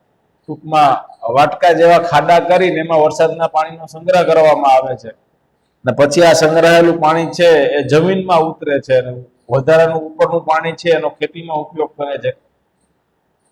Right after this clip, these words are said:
પછી ખેત તલાવડીનું તમે નામ સાંભળ્યું છે કે ભાઈ, ખે-, જમીન છે, એની ફરતે છે, એક તળાવ જેવું બનાવીને એમાં પાણીનો સંગ્રહ કરવામાં આવે.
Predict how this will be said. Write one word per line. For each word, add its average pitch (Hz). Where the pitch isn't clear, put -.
પછી 151
ખેત 175
તલાવડીનું 175
તમે 165
નામ 160
સાંભળ્યું 156
છે 151
કે 147
ભાઈ, 147
ખે-, 151
જમીન 151
છે, 165
એની 160
ફરતે 147
છે, 160
એક 147
તળાવ 147
જેવું 156
બનાવીને 156
એમાં 151
પાણીનો 151
સંગ્રહ 143
કરવામાં 139
આવે. 143